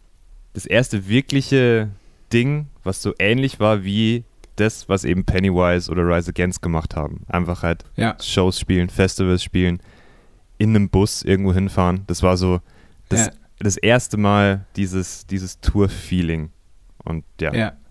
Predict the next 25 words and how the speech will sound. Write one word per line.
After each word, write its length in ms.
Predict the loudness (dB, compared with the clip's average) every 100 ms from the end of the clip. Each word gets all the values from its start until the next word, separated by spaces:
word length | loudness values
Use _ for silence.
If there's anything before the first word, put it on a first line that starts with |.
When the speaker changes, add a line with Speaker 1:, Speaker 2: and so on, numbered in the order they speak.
| -6
Speaker 1:
für, 240 | 0 0
für 180 | 2 2
immer, 420 | 6 6 6 4
Speaker 2:
Geil. 120 | 2 -2
Speaker 1:
äh, 60 | -2 0
ganz, 300 | 0 0 0
ganz 180 | -2 -2
speziell 420 | -4 -4 -2 0
in 80 | -2
meinem 180 | -4 -2
Herzen, 420 | -4 -4 -10 -12 -6
diese 180 | -2 0
Band 300 | 0 0 -2
und 80 | 0
diese 100 | 2
Speaker 2:
Ja, 100 | 2
Speaker 1:
Menschen. 120 | 2
Speaker 2:
glaub 200 | 0 -2
ich. 200 | -4 -10 -8
Speaker 1:
Ja. 80 | -2
Speaker 2:
Das 120 | -2
glaub 200 | -2 -4
ich. 140 | -4 -8 -16 -18 -4
Boah, 180 | -4 -4 -4
äh, 120 | -4